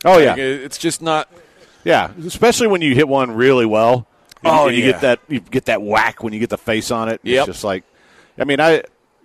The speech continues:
Speaker 1: that happens to me about once a year, but you know, it, it's, it's still a cool feeling. So there's, there is that.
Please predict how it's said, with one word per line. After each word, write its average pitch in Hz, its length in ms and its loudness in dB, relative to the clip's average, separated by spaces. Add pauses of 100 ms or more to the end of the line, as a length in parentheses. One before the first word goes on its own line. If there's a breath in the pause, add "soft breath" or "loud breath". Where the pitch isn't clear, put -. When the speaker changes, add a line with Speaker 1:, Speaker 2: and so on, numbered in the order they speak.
Speaker 1:
that 156 160 0
happens 135 340 0
to 120 60 -10
me 123 120 -4
about 107 240 0
once 104 220 -8
a 92 40 -8
year, 92 300 -4 (500 soft breath)
but 226 140 2
you 220 100 0
know, 156 220 0
it, 180 200 2
it's, - 320 -2
it's - 160 -6
still 180 180 -4
a 131 60 -2
cool 117 180 -2
feeling. 92 300 -12 (380)
So 147 200 -8
there's, 143 240 -8
there 143 180 -6
is 120 140 -4
that. 92 160 -4